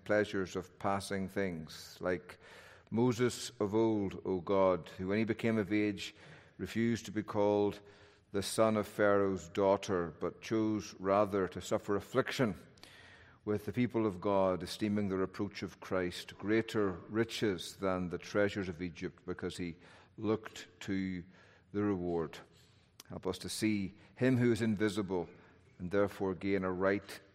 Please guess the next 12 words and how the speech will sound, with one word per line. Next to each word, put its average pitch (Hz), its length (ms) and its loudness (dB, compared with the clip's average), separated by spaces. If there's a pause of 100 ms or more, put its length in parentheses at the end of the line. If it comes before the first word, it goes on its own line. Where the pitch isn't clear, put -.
(420)
estimation 104 920 2 (120)
of 90 300 -2 (460)
the 90 100 -6
wealth 107 500 2
and 90 100 -8
size 92 540 2
of 87 260 -8 (540)
the 101 140 0
riches 120 420 4
of 101 100 2
this 104 220 0
world, 87 400 0